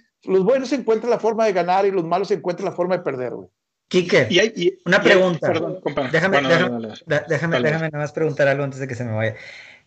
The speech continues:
Speaker 2: Este, sabiendo esa historia de los equipos regios que fueron muy malos durante mucho tiempo y que están encontrando la forma de ser buenos en los últimos años,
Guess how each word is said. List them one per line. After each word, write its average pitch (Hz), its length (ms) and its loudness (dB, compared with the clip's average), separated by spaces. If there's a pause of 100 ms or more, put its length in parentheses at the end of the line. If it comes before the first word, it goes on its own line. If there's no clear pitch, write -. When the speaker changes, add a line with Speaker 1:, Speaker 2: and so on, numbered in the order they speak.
(100)
Speaker 2:
Este, 135 1160 2 (600)
sabiendo 175 540 2
esa 214 200 2
historia 165 760 2
de 147 200 -4
los 135 160 -2
equipos 151 340 -2
regios 156 680 0 (260)
que 135 120 -2
fueron 151 380 2
muy 147 500 0
malos 156 340 2
durante 123 340 -2
mucho 147 460 -4
tiempo 131 560 -2 (280)
y 135 160 -4
que 135 100 0
están 143 320 2
encontrando 147 540 0
la 156 100 -2
forma 143 260 -4
de 139 60 -2
ser 135 180 -2
buenos 139 320 -2
en 135 80 -4
los 123 160 -6
últimos 135 480 -4
años, 120 460 -6